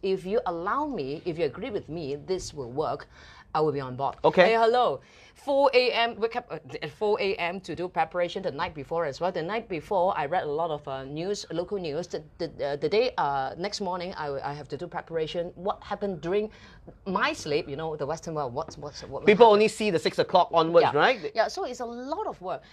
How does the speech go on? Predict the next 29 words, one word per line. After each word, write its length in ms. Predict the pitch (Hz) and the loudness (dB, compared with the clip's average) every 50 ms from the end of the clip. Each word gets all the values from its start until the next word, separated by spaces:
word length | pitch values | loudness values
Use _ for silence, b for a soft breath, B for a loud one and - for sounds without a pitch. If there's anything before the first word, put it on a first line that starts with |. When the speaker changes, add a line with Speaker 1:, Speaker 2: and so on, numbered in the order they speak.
| b b - | b b -10
Speaker 1:
And 200 | 208 202 196 196 | -8 -8 -8 -8
then, 280 | 202 202 233 302 370 - | -8 -8 -8 -8 -10 -8
uh, 220 | - 175 165 165 160 | -6 -4 -4 -4 -4
the 80 | 170 | -6
business 280 | 160 190 240 254 247 - | -6 -6 -6 -8 -8 -6
part, 300 | - 226 202 165 - - | 0 2 2 2 2 0
you 80 | 151 143 | -8 -8
know, 140 | 160 180 - | -8 -8 -8
I 80 | 175 | -8
got 220 | 160 - 226 226 - | -8 -8 -8 -8 -8
to, 520 | - 180 151 143 139 139 139 139 135 - - | -8 -6 -6 -4 -4 -4 -4 -4 -6 -4 -6
actually, 340 | - 254 - - 403 427 381 - | -6 -6 -4 -4 -2 -2 -2 -2
I 200 | 160 147 143 139 | -2 -2 -2 -4
got 200 | 135 - 214 220 - | -4 -4 -6 -6 -6
to 100 | - 151 | -10 -8
know 180 | 139 147 165 | -6 -6 -6
a 80 | 156 131 131 131 | -6 -6 -6 -6
lot 100 | 139 123 | -6 -8
of 100 | 110 113 | -8 -10
them. 260 | 123 107 107 135 156 | -12 -12 -10 -10 -4
Speaker 2:
Sure. 180 | - - 180 | 4 6 6
Speaker 1:
And, 360 | 156 120 143 147 147 147 143 151 | 6 6 2 -4 -8 -8 -8 -6
uh, 520 | 147 143 139 139 135 135 131 127 127 127 - | -4 -4 -2 -2 -2 -2 -4 -6 -8 -10 -10
like 180 | 165 175 - | -10 -10 -10
you 60 | 156 139 | -10 -8
said, 220 | - 190 185 185 - - | -4 -4 -6 -6 -6 -16
for 180 | - - 165 143 | -14 -12 -10 -6
those 200 | 160 208 233 226 | -6 -6 -6 -6
you, 220 | 214 254 320 - | -8 -10 -10 -10